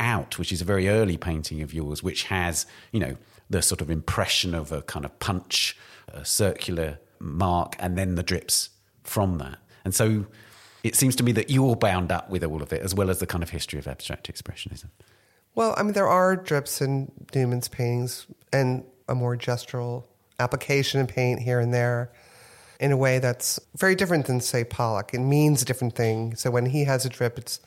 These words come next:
Speaker 2: it's behaving in this much more important structural way. Like, maybe there's only one or two,
Speaker 1: Yeah.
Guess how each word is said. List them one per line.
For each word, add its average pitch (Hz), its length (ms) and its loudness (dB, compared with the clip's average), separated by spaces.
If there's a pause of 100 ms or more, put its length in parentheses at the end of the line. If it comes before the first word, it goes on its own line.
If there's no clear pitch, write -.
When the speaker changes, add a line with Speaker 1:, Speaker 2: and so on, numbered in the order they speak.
(260)
Speaker 2:
it's - 320 -4
behaving 120 640 0
in 113 120 0
this 110 220 -6
much 120 240 -4
more 113 100 -2
important 120 420 -2
structural 113 420 -2
way. 101 140 -2
Like, 110 180 -8
maybe 123 180 2
there's 117 140 0
only 113 180 2
one 113 400 2
or 110 140 0
two, 107 460 -6 (360)
Speaker 1:
Yeah. 69 120 -8